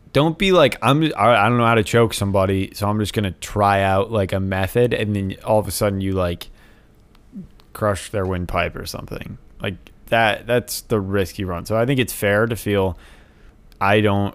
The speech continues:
I've, I, how,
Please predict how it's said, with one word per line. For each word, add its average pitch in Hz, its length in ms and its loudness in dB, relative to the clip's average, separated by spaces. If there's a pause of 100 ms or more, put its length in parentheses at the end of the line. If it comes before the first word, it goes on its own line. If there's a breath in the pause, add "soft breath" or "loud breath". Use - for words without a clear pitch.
I've, 95 720 -2 (400)
I, 92 380 0 (100)
how, 370 480 4